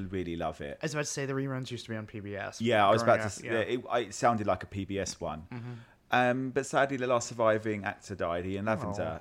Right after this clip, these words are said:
Speaker 2: Oh.
Speaker 1: who played the, he played the young one that was a little bit of a mummy's boy,
Speaker 2: Oh.
Speaker 1: and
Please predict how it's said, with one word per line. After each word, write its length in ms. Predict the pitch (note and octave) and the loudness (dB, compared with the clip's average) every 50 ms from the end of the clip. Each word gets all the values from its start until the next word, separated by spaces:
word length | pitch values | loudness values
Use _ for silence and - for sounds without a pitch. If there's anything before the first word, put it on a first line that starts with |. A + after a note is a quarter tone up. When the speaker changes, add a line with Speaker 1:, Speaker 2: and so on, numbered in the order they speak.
| - - | -10 -12
Speaker 2:
Oh. 40 | F#2 | -8
Speaker 1:
who 220 | G2 G2+ G2 F#2+ | -6 -4 -6 -6
played 380 | - - G2+ F#2 F#2+ F#2+ F2 - | -6 -4 -4 -2 -2 -4 -6 -6
the, 300 | G2 G2+ G2 F#2+ F#2+ - | -6 -6 -4 -6 -8 -8
he 180 | - G2+ B2+ C3 | -6 -2 -4 -2
played 240 | - C#3 C3+ C3+ A#2 | 0 0 -2 -2 -2
the 100 | B2 A#2+ | -4 -4
young 360 | A#2+ A#2+ A#2 A2 A#2 A2 G2+ | 2 4 4 4 4 2 -2
one 240 | F#2+ F2+ E2+ F2 F2+ | -2 -2 -2 -2 -4
that 200 | F2 F2 - - | -4 -6 -6 -6
was 180 | - F#2 F2+ F#2+ | -8 -8 -6 -4
a 40 | F#2+ | -2
little 220 | G2 E2+ D#2+ F2+ | -2 -2 -4 -4
bit 160 | - F#2+ D2+ | -4 -4 -4
of 140 | E2+ F2 F#2+ | -4 -4 -2
a 300 | F#2+ F#2 F2+ F2 E2+ - - | -2 -2 0 -2 -4 -6 -6
mummy's 360 | A2 G2+ F#2 F#2 F#2+ F2+ E2 | -2 -2 0 0 -2 -4 -8
boy, 420 | - - D#2 C2 A#1 A#1 B1 - - - _ - | -8 -6 -6 -4 -4 -6 -8 -10 -14 -18 _ -16
Speaker 2:
Oh. 40 | F2+ | -10
Speaker 1:
and 480 | F2+ E2+ E2+ E2 E2 E2 E2+ E2+ D2 | -8 -6 -6 -6 -6 -6 -8 -8 -10